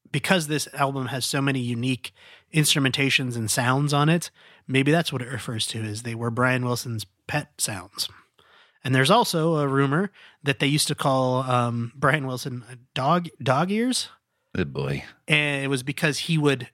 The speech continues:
Speaker 1: he was such a perfectionist and so much like, "Hey, let's do it again, 'cause I heard, you know, somebody, somebody on bass was off beat by, like, half a tick right here. So they'd have to redo a whole take." Or, "Oh, hey, somebody was a little, playing a little too loud here. So we gotta re-,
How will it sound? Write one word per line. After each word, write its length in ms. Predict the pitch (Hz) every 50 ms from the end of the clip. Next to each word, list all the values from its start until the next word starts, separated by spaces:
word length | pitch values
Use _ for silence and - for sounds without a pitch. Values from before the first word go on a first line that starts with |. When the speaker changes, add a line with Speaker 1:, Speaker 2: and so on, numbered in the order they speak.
| _ _ _ _ _
Speaker 1:
he 100 | - 151
was 100 | 139 120
such 220 | - - 151 - -
a 340 | 151 139 135 127 123 123 - _ _ -
perfectionist 640 | - 135 - - 160 156 - - 131 123 120 - -
and 140 | 127 117 -
so 120 | - 143
much 220 | 131 131 127 - -
like, 160 | 123 117 -
"Hey, 120 | - 185 165
let's 220 | 165 156 - -
do 160 | - 156 151
it 60 | 143
again, 280 | 135 135 156 147 131 127
'cause 160 | - 135 123
I 140 | 127 127 123
heard, 340 | 135 143 147 143 139 139 127 _ - - - - - - _ _ - -
you 100 | 139 123
know, 140 | 123 117
somebody, 440 | - - 160 156 160 151 147 143 143 135 135 135 -
somebody 300 | - - 156 151 156 151 151
on 100 | 143 131
bass 300 | 151 151 143 131 - 139
was 100 | 113 127
off 220 | 135 135 - - -
beat 280 | 131 139 135 151 - -
by, 200 | 127 120 117 110
like, 280 | 104 107 107 107 - - _ - _ _
half 340 | - - - 160 160 - -
a 40 | 151
tick 340 | - - 175 156 - - -
right 180 | 135 131 123 120
here. 280 | 147 143 120 98 95 - _ - - _
So 140 | - - 147
they'd 140 | 131 139 131
have 120 | 143 135 -
to 80 | 143 127
redo 340 | 123 131 139 131 139 139 127
a 60 | 113
whole 120 | 139 127
take." 300 | - - 151 127 110 - -
Or, 380 | - 139 135 135 131 127 123 107 - - - - -
"Oh, 100 | 170 165
hey, 160 | 151 165 165
somebody 320 | 139 - 180 175 175 170 170
was 160 | 156 147 135
a 60 | 143
little, 180 | 139 160 165 156
playing 280 | - - 180 180 185
a 40 | 185
little 160 | 185 190 180
too 160 | 170 - 175 156
loud 300 | 156 151 147 143 131 123
here. 200 | 147 147 123 107
So 140 | - -
we 80 | 127 131
gotta 160 | 139 139 139
re-, 120 | 135 135